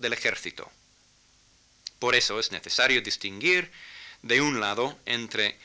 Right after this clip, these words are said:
democracias consolidadas, que, sin embargo, cuentan con grupos reducidos de disidentes, y, de otro lado, las no consolidadas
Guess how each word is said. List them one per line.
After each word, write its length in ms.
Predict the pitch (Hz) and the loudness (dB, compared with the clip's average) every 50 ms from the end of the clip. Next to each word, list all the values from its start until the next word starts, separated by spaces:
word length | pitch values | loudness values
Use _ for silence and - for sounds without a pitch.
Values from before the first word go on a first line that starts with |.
| - - - _ - | -20 -20 -20 _ -8
democracias 800 | 98 107 107 107 104 - - 151 165 165 - 170 156 139 - - | -6 -4 -4 -4 -4 -2 0 0 0 0 0 -2 0 0 0 -2
consolidadas, 1120 | - 117 113 104 98 - - 104 95 95 98 117 131 123 104 95 98 113 - - - - - - _ _ - _ _ | -4 -6 -8 -6 -4 -4 -4 -4 -4 -2 -2 0 0 0 0 -2 -2 -2 -2 -2 -2 -4 -6 -12 _ _ -20 _ _
que, 300 | - - 123 120 117 120 - | 0 2 4 4 4 2 2
sin 280 | - - - 127 110 | 2 2 2 0 0
embargo, 520 | 98 92 90 98 110 110 113 113 123 143 - | -4 -4 0 2 2 4 4 2 0 -4 -4
cuentan 540 | - - 98 95 92 - 95 92 92 92 - | -8 -10 -10 -8 -8 -8 -8 -8 -10 -12 -14
con 420 | - - 95 90 90 90 90 90 | -12 -12 -10 -10 -10 -10 -12 -12
grupos 460 | - 110 113 104 - - 92 - - | -10 -10 -10 -10 -10 -10 -8 -8 -8
reducidos 720 | - 92 82 92 85 - - - 135 110 107 98 95 - - | -8 -8 -10 -10 -10 -8 -6 -4 -4 -2 -2 -4 -4 -4 -6
de 80 | - 76 | -8 -12
disidentes, 840 | 80 85 - - 87 - 143 185 165 - - 98 - - - - - - - - - - - - - - - - - - - _ | -14 -12 -12 -10 -8 -6 -6 -6 -6 -6 -4 -4 -2 -2 -4 -6 -8 -12 -20 -20 -20 -20 -20 -20 -20 -20 -20 -20 -20 -20 -10 _
y, 220 | - 156 170 180 - | 0 0 0 0 0
de 200 | 135 120 120 123 | 2 4 6 6
otro 260 | 160 190 - 147 131 | 6 4 2 0 -2
lado, 380 | 123 120 117 120 123 131 - - | 0 2 2 2 2 0 0 -2
las 360 | - 107 104 101 92 - - 120 | -4 -4 -2 0 0 0 -2 -4
no 340 | 117 123 160 190 190 - | -4 -2 0 0 0 -2
consolidadas 1040 | - - 147 - - - 117 107 101 95 87 90 85 80 113 135 - - - - - | -6 -8 -6 -2 0 0 0 2 0 0 0 -2 -4 -4 -4 -2 0 0 -2 -2 -4